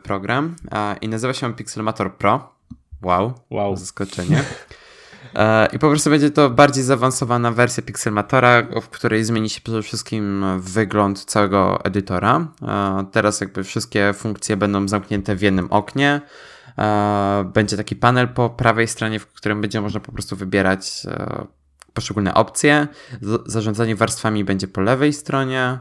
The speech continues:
Speaker 1: E, i ogólnie będzie masa takich funkcji, których, e, wcześniej nie było i będzie dużo bardziej jakby zaawansowana ta edycja. E,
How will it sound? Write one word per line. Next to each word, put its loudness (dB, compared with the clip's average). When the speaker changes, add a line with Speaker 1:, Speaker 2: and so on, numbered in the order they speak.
Speaker 1:
E, 0
i 2
ogólnie 2
będzie 2
masa 4
takich -4
funkcji, -6
których, -8
e, -2
wcześniej -4
nie 0
było 2
i 2
będzie -4
dużo -8
bardziej -8
jakby -10
zaawansowana -4
ta -6
edycja. -6
E, 0